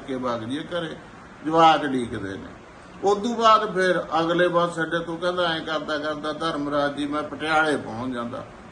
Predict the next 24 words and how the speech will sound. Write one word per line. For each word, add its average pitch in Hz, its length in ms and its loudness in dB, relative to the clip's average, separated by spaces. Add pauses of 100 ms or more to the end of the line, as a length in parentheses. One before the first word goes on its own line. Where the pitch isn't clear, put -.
(120)
ਧਰਮਰਾਜ 151 580 2
ਕਹਿੰਦਾ, 160 240 -4
"ਫੇਰ?" 139 340 -4 (360)
ਫੇਰ 175 220 4
ਕੀ 196 160 -4
ਕਹਿੰਦਾ, 202 300 -2
ਚਾਹ 190 260 0
ਪਾਣੀ 180 300 -4
ਪੀ 170 220 -4
ਕੇ 165 140 -4
ਚਮਚਾ 160 420 -4
ਲਾ 160 160 -2
ਕੇ 143 140 -8
ਫੇਰ 117 320 -4
ਮੁੜ 147 200 -2
ਪੈਂਦੇ। 170 420 -6 (340)
ਆਉਂਦੇ 170 300 2
ਹੋਏ 160 160 0
ਫੇਰ, 127 300 -2
ਫੇਰ 147 340 0
ਵਾਹਿਗੁਰੂ 170 500 -2
ਰਾਮ 160 300 0
ਨਾਮ 160 300 0
ਅੱਲਾ 165 320 0